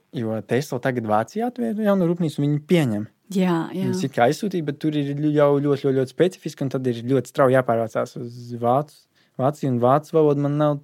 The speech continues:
Speaker 1: tik spēcīga, es atzīšos.
Speaker 2: Kā ir, vai inženieriem vispār ir problēmas ar, ar, ar darba atrašanu, meklēšanu, vai domā, ka nav? Latvijā, es domāju.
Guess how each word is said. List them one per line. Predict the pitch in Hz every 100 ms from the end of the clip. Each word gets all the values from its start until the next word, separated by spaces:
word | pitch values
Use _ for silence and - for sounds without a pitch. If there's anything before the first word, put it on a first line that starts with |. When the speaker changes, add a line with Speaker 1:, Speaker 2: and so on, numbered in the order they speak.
| _
Speaker 1:
tik | 165 156 -
spēcīga, | - 110 98 - 113
es | -
atzīšos. | 127 120 - - 143 143 156 - _ _ -
Speaker 2:
Kā | 208 220
ir, | 247 208
vai | 170 165 180
inženieriem | 202 208 170 165 165 165 165
vispār | 175 - 160 202
ir | 220
problēmas | 180 175 180 165 151 156 - 170
ar, | 160
ar, | 156 156
ar | 147 156
darba | 170 185 175 165 160 156 156 160
atrašanu, | 208 185 185 - 160 160
meklēšanu, | 160 196 185 160 165 - 160
vai | 160 165
domā, | 160 175 180 165
ka | 170
nav? | 180 180 160 - _ _ _ _ _ _
Latvijā, | 185 196 - 156 156
es | -
domāju. | 160 170 170 175